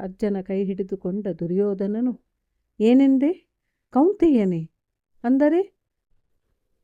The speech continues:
ಪಾಂಡವರು ರಾಧೇಯನ ಸೋದರರೇ? ಅರ್ಥವಾದರೂ ನನಗೆ ಸರಿಯಾಗಿ ಏನೂ ತಿಳಿಯುತ್ತಿಲ್ಲ.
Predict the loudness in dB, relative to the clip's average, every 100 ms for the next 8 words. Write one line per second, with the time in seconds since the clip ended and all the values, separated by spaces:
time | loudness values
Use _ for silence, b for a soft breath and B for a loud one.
0 | _ _ _ _ _ 0 2 4 4 2
1 | 2 0 0 2 4 4 2 0 0 0
2 | 2 0 0 -2 -4 _ _ _ _ _
3 | -8 -6 -2 0 2 2 2 2 2 2
4 | 0 0 -4 -4 0 2 2 0 -2 -2
5 | 0 2 0 0 -2 -2 -2 -2 -2